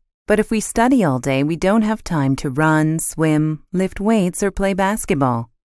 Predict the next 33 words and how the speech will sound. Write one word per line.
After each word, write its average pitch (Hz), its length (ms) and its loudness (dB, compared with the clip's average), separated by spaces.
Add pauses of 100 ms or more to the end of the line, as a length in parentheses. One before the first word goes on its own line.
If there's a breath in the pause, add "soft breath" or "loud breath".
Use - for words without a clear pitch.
(160)
What 277 220 2
can 214 120 0
we 180 140 0
do 139 180 2
to 156 80 0
stay 139 320 -2
in 143 100 0
shape? 175 480 -4 (680)
One 196 300 6
thing 120 260 -2
we 120 120 0
could 127 160 -4
do 143 180 2
is 147 180 -2
walk 180 360 0
more 135 180 2
often. 123 480 -2 (560)
Walking 247 420 4
is 180 160 0
good 202 220 2
exercise. 135 880 -2 (180)
Instead 170 400 0
of 139 100 -2
going 165 280 2
to 131 100 0
school 175 300 -2
by 135 180 0
car 175 480 -2
or 131 160 -2
bus, 143 560 -2
we 185 140 -6
could 208 160 -2
walk. 226 440 -2